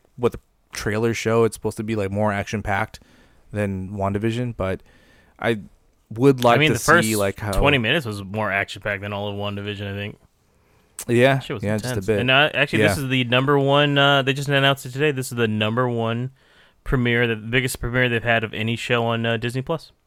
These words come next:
Speaker 1: Yeah, 'cause
Speaker 2: So
Speaker 1: it has more of a direct connection to the Avengers property, like, straight up.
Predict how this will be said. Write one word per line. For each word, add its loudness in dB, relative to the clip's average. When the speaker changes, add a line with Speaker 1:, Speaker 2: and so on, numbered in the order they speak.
Speaker 1:
Yeah, 6
'cause 0
Speaker 2:
So 10
Speaker 1:
it 4
has 2
more 4
of 4
a 4
direct 4
connection -2
to -4
the 2
Avengers -2
property, -4
like, -4
straight -2
up. -2